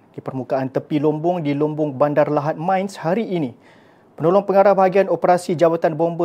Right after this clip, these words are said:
dan Penyelamat Perak, Sabarudzi Nur Ahmad berkata,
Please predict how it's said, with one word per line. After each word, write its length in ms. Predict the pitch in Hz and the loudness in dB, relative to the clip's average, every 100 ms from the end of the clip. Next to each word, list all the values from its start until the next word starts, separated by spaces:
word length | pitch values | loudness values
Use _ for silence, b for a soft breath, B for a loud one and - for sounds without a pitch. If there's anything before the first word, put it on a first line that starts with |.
| 165 | 0
dan 160 | 165 | 0
Penyelamat 400 | 165 165 160 160 | -2 -2 0 -2
Perak, 320 | 170 165 175 - | 0 2 0 -2
Sabarudzi 560 | - 139 143 165 135 165 | -4 0 0 -2 -6 -4
Nur 160 | 147 151 | -2 0
Ahmad 400 | 147 147 170 151 | 0 -2 -4 -4
berkata, 560 | 139 143 131 175 185 | -2 -2 0 -2 -2